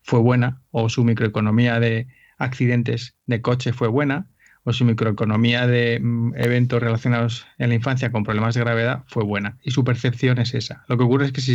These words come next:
van sa-, van hacia afuera y te vas a las estadísticas y lo miras desde una per-, perspectiva más macroeconómica, te das cuenta de que, de que ha cambiado mucho, ¿no? Que, que hay casi, hay muchas abuelas que,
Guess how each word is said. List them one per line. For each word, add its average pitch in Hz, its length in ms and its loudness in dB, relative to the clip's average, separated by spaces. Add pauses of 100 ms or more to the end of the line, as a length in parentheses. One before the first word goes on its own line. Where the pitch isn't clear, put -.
(120)
van 127 180 -2
sa-, 131 300 -4 (440)
van 120 140 -2
hacia 131 220 -2
afuera 143 420 -2
y 110 60 -4
te 113 80 -4
vas 110 180 -4
a 123 60 0
las 120 200 -2
estadísticas 127 840 -4 (420)
y 127 80 2
lo 110 100 2
miras 120 220 4
desde 120 140 2
una 120 200 0
per-, 120 220 -4 (140)
perspectiva 123 480 0
más 113 400 0 (480)
macroeconómica, 127 880 0
te - 80 -4
das 113 180 -2
cuenta 120 300 -2
de 117 120 0
que, 107 280 -4 (640)
de 127 180 -2
que 127 80 -2
ha 117 60 0
cambiado 120 400 0
mucho, 127 300 -4
¿no? 165 280 -8
Que, 107 340 -6 (380)
que 113 200 0
hay 110 120 0
casi, 123 540 -2 (340)
hay 120 80 0
muchas 131 280 4
abuelas 127 340 0
que, 104 280 -8